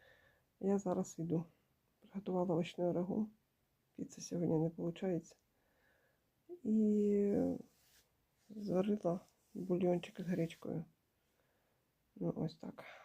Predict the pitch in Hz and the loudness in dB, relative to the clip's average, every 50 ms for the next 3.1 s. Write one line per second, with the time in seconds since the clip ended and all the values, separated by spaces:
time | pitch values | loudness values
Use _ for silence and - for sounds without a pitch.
0 | - - 202 202 208 - 226 226 214 196 196 214 220 - 190 196 202 202 202 196 | -18 -12 -12 -10 -6 -2 0 0 2 2 4 4 4 6 4 4 4 4 4 4
1 | 190 196 220 220 190 175 165 - - _ _ - 190 196 196 196 196 - - 214 | 6 6 6 6 6 4 2 -4 -10 _ _ -4 -2 0 2 2 2 0 -2 -6
2 | - 190 - - - 175 180 180 - - 190 196 175 202 208 214 214 214 - 175 | -8 -8 -6 -2 0 0 0 0 -2 -2 0 2 4 6 6 4 4 2 -4 -8
3 | 165 | -8